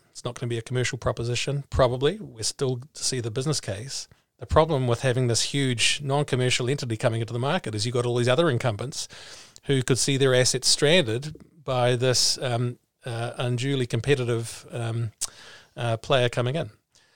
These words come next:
And those incumbent players might say to the government, "Well, how are you gonna protect us?" Well, one answer to that question is with capacity contracts. So the downside, this all sounds great. Capacity contracts add a lot of complexity,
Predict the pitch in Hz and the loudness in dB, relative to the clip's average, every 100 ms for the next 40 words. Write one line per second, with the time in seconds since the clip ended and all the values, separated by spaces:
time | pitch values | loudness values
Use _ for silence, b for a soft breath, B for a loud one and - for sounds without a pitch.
0 | _ _ - 123 123 120 131 - 131 131 | _ _ -6 0 2 2 0 -4 -2 0
1 | 170 135 123 120 117 - - 123 127 - | 0 2 4 4 2 -4 -10 -4 -2 2
2 | 135 123 131 135 120 127 131 107 110 - | 2 2 4 4 4 4 4 2 -2 -20
3 | _ 120 110 110 127 127 170 175 - - | _ -6 -4 -2 -4 -4 -6 -6 -8 -8
4 | - 120 123 127 127 - 123 117 - 156 | -6 -2 0 0 0 -4 -6 -4 2 2
5 | - 107 110 117 - - - - - 127 | 2 0 -2 -4 -6 -12 -20 -14 -6 -4
6 | 123 110 - 98 107 - - - 123 110 | -2 -4 -6 -10 -10 -14 -10 -2 0 0
7 | B B B B B B _ _ _ - | B B B B B B _ _ _ -8
8 | 131 104 170 160 180 - 147 131 131 135 | -6 -2 4 6 6 6 6 6 4 2
9 | 120 139 123 117 - 143 113 - _ _ | 2 4 2 2 2 2 2 0 _ _
10 | - 147 127 127 - 127 - 117 127 113 | -6 0 0 -2 -2 -2 -2 -4 -2 -2
11 | 120 113 - 104 143 - 139 160 | -2 -4 -6 -4 -2 -2 -4 -6